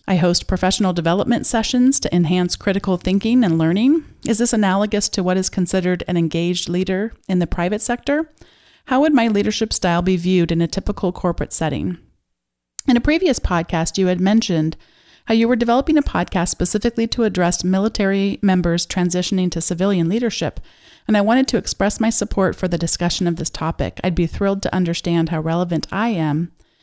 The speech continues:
in the private sector, and are my skills really sought as much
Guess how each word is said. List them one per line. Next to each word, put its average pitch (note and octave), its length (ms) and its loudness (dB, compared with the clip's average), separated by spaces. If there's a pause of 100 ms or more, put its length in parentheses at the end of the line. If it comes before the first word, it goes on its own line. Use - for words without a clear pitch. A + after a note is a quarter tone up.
(240)
in G3+ 100 2
the G3 80 4
private G3 360 0
sector, D#3+ 600 -2 (200)
and F3 160 0
are F3+ 140 0
my F#3+ 140 2
skills E3 460 0
really F3+ 240 0
sought D#3+ 380 -4
as E3+ 160 -6
much E3+ 260 0